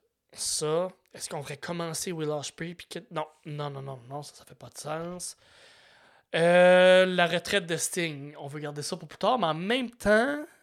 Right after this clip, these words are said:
euh, puis Cage et Garcia pourraient commencer ça. Qu'on commence avec un titre, on pourrait commencer avec un changement, ça ouvre bien. Fait que Cage puis Garcia pour moi.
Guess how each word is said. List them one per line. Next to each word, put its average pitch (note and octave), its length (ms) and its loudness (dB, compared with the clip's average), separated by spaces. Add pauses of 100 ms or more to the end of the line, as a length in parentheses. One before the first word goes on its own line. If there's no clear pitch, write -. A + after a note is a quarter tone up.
(420)
euh, F3 920 2 (140)
puis A3+ 800 -4 (160)
Cage C4 580 2
et A3 140 0
Garcia F3+ 420 4
pourraient F3+ 200 -6
commencer E3+ 400 -2
ça. G3+ 260 4
Qu'on F3 160 -6
commence E3+ 200 -2
avec F3+ 140 -4
un E3 80 0
titre, F#3+ 400 -4 (420)
on - 40 -20
pourrait D3+ 120 -20
commencer D#3 200 -8
avec D#3 140 -10
un D3+ 40 -8
changement, E3+ 600 -2
ça D3+ 200 -2
ouvre D3+ 220 -8
bien. D#3 400 -6 (380)
Fait - 140 -14
que D#3 260 -2
Cage B3+ 320 2
puis F#3 100 -4
Garcia E3+ 260 2
pour D3 140 -10
moi. B2+ 200 -16